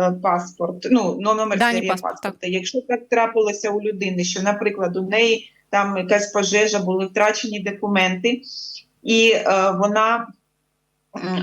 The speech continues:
Speaker 1: отримала новий паспорт, е, і, е, ма-, має новий телефон, то якщо є можливість, ну, якщо вони, може, перезаключили за місцем цього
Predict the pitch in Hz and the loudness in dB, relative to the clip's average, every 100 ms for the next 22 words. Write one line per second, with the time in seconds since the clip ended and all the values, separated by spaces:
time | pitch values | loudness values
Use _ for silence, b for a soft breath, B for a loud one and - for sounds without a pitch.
0 | 196 202 220 208 202 196 196 185 185 185 | 0 2 2 2 2 2 0 0 -2 0
1 | 180 185 - 254 262 - - 196 190 190 | 0 -2 -2 -2 -2 -6 -2 0 2 2
2 | 185 190 - - 196 202 202 202 208 202 | 0 -6 -14 -10 -6 0 2 2 2 2
3 | 196 202 202 208 202 196 190 190 190 196 | 2 2 2 2 0 -2 -4 -4 -4 -6
4 | 196 262 247 208 190 180 226 190 190 190 | -2 0 2 2 0 0 0 0 0 0
5 | 190 196 196 180 185 - _ b b - | -2 -2 0 0 -2 -8 _ b b 2
6 | 247 208 202 254 220 214 214 208 214 247 | 4 4 2 0 0 -2 0 0 0 2
7 | 240 226 - 214 190 220 202 196 202 202 | 2 2 -2 -4 -4 -2 -2 0 -2 -2
8 | 202 202 190 208 214 190 208 | -2 -4 -6 -2 0 2 0